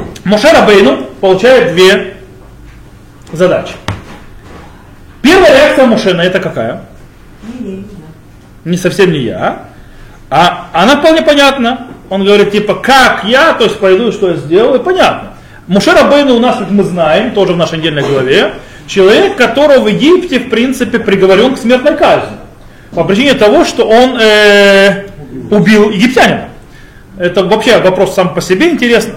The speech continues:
Speaker 1: То есть, почему его за это фараон при-, пригласил, приговорил к смертной казни. Вроде бы он свободный человек, египтянин и так далее.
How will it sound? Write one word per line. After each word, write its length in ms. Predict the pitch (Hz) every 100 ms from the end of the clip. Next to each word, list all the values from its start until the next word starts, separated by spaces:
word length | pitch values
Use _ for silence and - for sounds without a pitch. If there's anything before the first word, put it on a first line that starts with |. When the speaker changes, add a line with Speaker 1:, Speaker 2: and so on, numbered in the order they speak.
| -
Speaker 1:
То 60 |
есть, 100 | -
почему 420 | 180 - 185 185
его 120 | 165 151
за 100 | 160
это 140 | 160
фараон 340 | - 160 156
при-, 420 | 156 151 147 143 143
пригласил, 480 | 151 156 151 165
приговорил 380 | 147 147 151 156
к 20 |
смертной 320 | 135 151 127 170
казни. 420 | 311 269 185 180 - -
Вроде 260 | 170 185 160
бы 100 | 160
он 60 |
свободный 320 | 156 156 147
человек, 260 | 143 202 -
египтянин 320 | 151 147 175
и 40 | 175
так 120 | 226
далее. 320 | 403 349 330